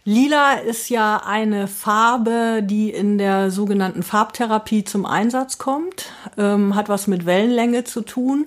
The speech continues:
Wenn ich Ihnen das jetzt hier genau erläutern würde, dann, äh, das würde den Zeitrahmen wahrscheinlich sch-, äh, sprengen. Aber es ist tatsächlich so, dass, ähm, die Farbe Lila auch, ähm, in der Spiri-,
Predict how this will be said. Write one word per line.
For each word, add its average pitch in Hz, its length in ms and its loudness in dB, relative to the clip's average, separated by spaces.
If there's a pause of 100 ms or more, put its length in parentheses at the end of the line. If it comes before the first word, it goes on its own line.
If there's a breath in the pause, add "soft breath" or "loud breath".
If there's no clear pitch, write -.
(320 loud breath)
Wenn 208 140 2
ich 208 140 2
Ihnen 202 100 0
das 196 140 -2
jetzt 202 180 -6
hier 208 140 0
genau 196 400 2
erläutern 214 720 2
würde, 190 380 0
dann, 202 320 0
äh, 190 440 -2
das - 260 -6
würde 214 200 2
den 190 220 2
Zeitrahmen 165 680 0
wahrscheinlich 160 580 -6
sch-, - 220 -12
äh, 180 200 -2
sprengen. 180 560 -2 (500 loud breath)
Aber 269 380 4
es 262 120 -4
ist 262 160 -10
tatsächlich 240 640 -2
so, 277 380 -2 (480 loud breath)
dass, 233 500 0
ähm, 220 680 2
die 220 120 -2
Farbe 214 320 0
Lila 240 480 2
auch, 208 380 -2
ähm, 196 720 2
in 196 120 0
der 190 100 0
Spiri-, 202 500 -2